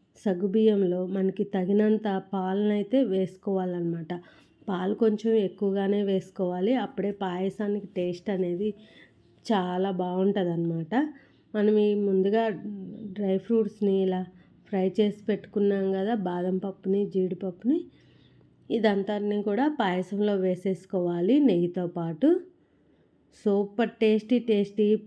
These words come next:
పాయసం అయితే రెడీ అయిపోయిందనమాట మన మూడో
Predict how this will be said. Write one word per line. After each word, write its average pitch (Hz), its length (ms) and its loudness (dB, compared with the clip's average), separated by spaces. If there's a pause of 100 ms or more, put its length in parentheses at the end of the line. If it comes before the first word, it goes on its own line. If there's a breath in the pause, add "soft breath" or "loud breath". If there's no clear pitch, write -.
(260)
పాయసం 196 480 0
అయితే 202 200 0 (100)
రెడీ 190 220 4 (100)
అయిపోయిందనమాట 170 880 0 (800 soft breath)
మన 190 100 4 (120)
మూడో 170 200 2